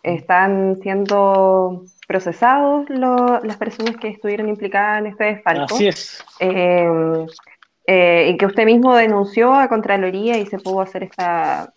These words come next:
Speaker 1: esta indagación, eh, esta investigación, ¿cierto?, de, de este desfalco. Sobre todo ahora en tiempos de, de pandemia,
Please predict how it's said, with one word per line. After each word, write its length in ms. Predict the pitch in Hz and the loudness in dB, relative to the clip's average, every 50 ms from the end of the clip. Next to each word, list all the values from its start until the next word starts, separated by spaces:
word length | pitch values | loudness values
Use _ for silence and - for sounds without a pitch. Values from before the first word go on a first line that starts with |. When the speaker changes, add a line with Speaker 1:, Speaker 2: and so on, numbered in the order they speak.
| _ _ | _ _
Speaker 1:
esta 160 | - - - | -18 -10 -8
indagación, 1080 | 185 180 175 165 156 151 151 - - - 180 196 208 220 220 214 214 208 202 202 202 _ _ _ _ _ _ _ _ _ _ | -2 0 2 2 2 -2 -6 -8 -4 -2 0 2 2 2 2 0 0 -4 -8 -10 -14 _ _ _ _ _ _ _ _ _ _
eh, 340 | - 170 180 180 175 170 165 175 | -2 0 2 2 2 2 2 2
esta 200 | 185 185 - 202 | 0 2 2 2
investigación, 580 | 196 196 196 - 196 180 185 180 - 233 233 | 2 2 2 2 2 2 2 2 4 2 4
¿cierto?, 320 | 233 269 254 247 247 - 254 | 4 2 0 0 0 0 0
de, 100 | 240 240 | 0 0
de 280 | 233 226 - - 208 214 | -2 -6 -8 -8 -8 -4
este 140 | 214 220 214 | -2 -2 -2
desfalco. 460 | 214 196 - 185 156 147 - - - - - _ - _ _ _ _ _ _ - | -2 -2 -2 -4 -4 -4 -8 -12 -18 -20 -20 _ -20 _ _ _ _ _ _ 2
Sobre 220 | 240 240 240 233 | 4 4 6 6
todo 160 | 240 254 262 | 6 4 4
ahora 400 | 277 302 311 311 302 269 - - - | 6 4 4 4 2 2 2 2 0
en 180 | 202 202 202 | -2 -2 0
tiempos 320 | 202 220 233 226 240 247 240 | 2 0 0 0 -2 -2 0
de, 440 | 240 233 214 208 202 185 180 170 - - | 0 2 2 2 0 -2 -2 -4 -6 -4
de 140 | 165 170 165 | -2 -2 0
pandemia, 800 | 165 147 151 151 151 208 254 277 269 240 196 190 185 190 190 190 | 0 -2 -2 0 2 2 2 4 2 2 0 0 -2 -2 -4 -6